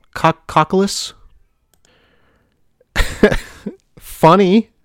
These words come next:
I guess, because, <laughs> um, the guy was, you know, like, "Tell me how big it is," which, uh, you know,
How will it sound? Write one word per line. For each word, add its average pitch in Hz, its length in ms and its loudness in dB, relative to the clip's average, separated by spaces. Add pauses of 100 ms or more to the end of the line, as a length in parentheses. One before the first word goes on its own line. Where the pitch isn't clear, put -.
(140)
I 139 80 -4
guess, 147 300 0
because, 139 800 2 (600)
<laughs> - 680 -4
um, 127 420 0
the 147 80 -4
guy 131 240 -2
was, 120 420 -6
you 127 120 -14
know, 101 180 -12
like, 95 320 -14
"Tell 117 160 -12
me 110 60 -6
how 95 160 -10 (120)
big 95 220 -10
it 82 160 -16 (100)
is," - 240 -14 (1300)
which, 104 340 -10
uh, 98 320 -8
you 117 200 -14
know, - 100 -20